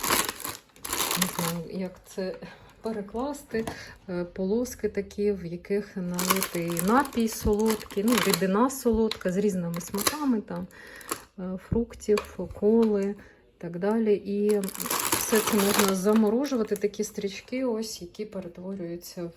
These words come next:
в, ну, якщо не в морозиво, то в такий, е, солодкий лід.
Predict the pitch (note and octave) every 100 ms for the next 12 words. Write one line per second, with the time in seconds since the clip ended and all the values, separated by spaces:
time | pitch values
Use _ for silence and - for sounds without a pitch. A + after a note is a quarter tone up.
0 | - E3 F3 - - - - - A#3+ G#3
1 | A3+ G3 F3 E3+ E3+ F#3 B3+ A#3+ F#3+ E3+
2 | E3 - - - F3 F3+ F3 F3 D#3+ D#3+
3 | E3+ - F#3+ F#3+ F#3+ - F3 F3+ B3+ C#4+
4 | B3